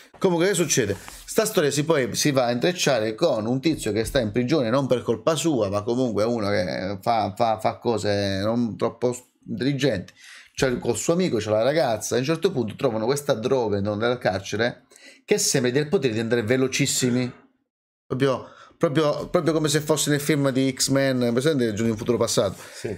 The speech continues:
Speaker 1: Quando fai tipo l'X-Men lì. Infatti, secondo me c'è proprio
Speaker 2: Quicksilver.
Speaker 1: sì, Quicksilver. E, e io parlo anche per, per quelli che, che
Speaker 2: Che
Speaker 1: trovano
Speaker 2: era
Speaker 1: il
Speaker 2: anche
Speaker 1: canale.
Speaker 2: figlio di Magneto nel film, tra l'altro.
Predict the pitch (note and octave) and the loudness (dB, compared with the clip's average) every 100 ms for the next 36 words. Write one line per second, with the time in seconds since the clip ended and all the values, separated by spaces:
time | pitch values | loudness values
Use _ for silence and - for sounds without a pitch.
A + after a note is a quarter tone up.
0 | - - B2+ B2 B2+ B2 B2 A#2 A#2+ A#2 | -4 0 2 2 2 2 2 2 2 2
1 | A#2 A#2 A#2 A#2 - A#2 A#2 A2+ A2 F#2+ | 2 2 2 0 0 0 2 2 0 -2
2 | - - - - - D3+ A#2+ D3+ C#3+ C3 | -8 -20 -20 -6 -2 0 2 2 2 2
3 | C#3+ G2+ F2+ F#2 G2+ - - A#2+ C#3 - | 2 0 -2 -4 -10 -2 -2 2 0 2
4 | G#2 F#2 F2+ - - - - - - _ | 0 2 -2 -4 -18 -20 -20 -20 -20 _
5 | _ - C#3 C#3+ C3+ D3+ D3 C#3 C3+ C3+ | _ -4 0 2 2 2 2 2 2 2
6 | C3+ D3+ B2+ G2+ B2 A2 B2 A#2 A2+ A2 | 2 2 2 2 2 2 2 2 0 -2
7 | - A2+ A2+ A#2 A2+ A2+ - A2 D#3+ B2+ | -2 -2 0 2 0 -2 -4 0 0 2
8 | C3+ A2+ G#2+ G2+ F3 A#2 G2 G2+ D#3 B2 | 2 2 2 2 0 0 0 -2 -4 -4
9 | F#2 - - F2 D#2+ F#2 F2 E2+ - - | -6 -6 -8 -8 -8 -10 -8 -10 -14 -20
10 | F#2 | -20